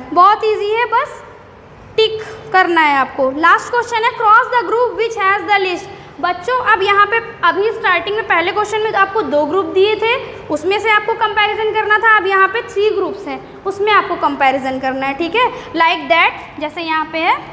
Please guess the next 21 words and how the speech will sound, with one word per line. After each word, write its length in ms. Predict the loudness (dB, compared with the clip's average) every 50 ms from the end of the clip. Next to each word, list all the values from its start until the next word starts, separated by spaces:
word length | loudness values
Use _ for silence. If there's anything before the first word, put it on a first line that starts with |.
| -18 -18 -18 -16 -10 -4
मान 220 | 0 2 2 2 2
लीजिए 240 | 0 -2 -2 -2
यहाँ 240 | 0 2 2 2 2
पे 200 | 2 0 -2 -4 -2 -2
two 140 | -2 -2 -2
balls 320 | 0 2 2 2 0 -2
बने 240 | -4 -4 -2 -2 0
हुए 240 | 0 0 0 0 0
हैं, 220 | 0 -2 -2 -2 0
तीन 240 | 0 2 2 2 0
group 240 | 0 0 0 0 -2
हो 100 | -2 -2
गए, 100 | -2 -4 -8 -8 -12 -14 -12 -6
ठीक 160 | -6 -2 2
है। 140 | 2 2 2 2 -2 -6 -12 -16 -18 -18 -20 -20 -20 -20 -18 -10 -6 -4 -2
एक 120 | -2 -2 0
group 240 | -2 -2 -2 -2 -4
जिसमें 520 | -6 -4 -4 -4 -4 -4 -6 -14 -10 -4
two 200 | 0 2 2 2 4
balls 380 | 4 6 6 4 4 2 0
हैं, 180 | 0 0 0